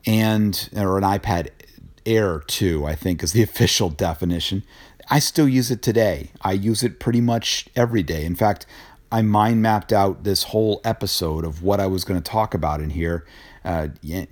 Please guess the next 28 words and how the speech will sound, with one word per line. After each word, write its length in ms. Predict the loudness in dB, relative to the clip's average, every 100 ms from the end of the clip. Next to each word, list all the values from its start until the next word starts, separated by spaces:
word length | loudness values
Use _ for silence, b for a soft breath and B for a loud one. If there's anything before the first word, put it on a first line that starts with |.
| -16 -20 -8
and 160 | -2 0
I 100 | 2
was 200 | 0 0
using 260 | 0 0 0
it, 240 | -2 0
uh, 160 | 2 2
to 160 | -2
look 160 | -2 -2
at 100 | 2
that 360 | 4 4 0 -4
while 200 | -4 -2
I 60 | -2
was 200 | -4 -4
also 240 | -4 -4
using 360 | -4 -4 -6 -6
Slack 560 | -2 0 0 -2 -6 -6
and 320 | -4 -4 0
email 560 | 2 2 2 2 0
and 280 | -2 -4 -2
web 360 | 2 4 4 2
and 120 | -2
everything 360 | 0 0 0 2
else 240 | 0 0
and 120 | -4
all 240 | 0 2 4
this 420 | 2 0 -2 -4 B B B B
from 320 | 0 4 4
this 520 | 4 2 0 -2 -6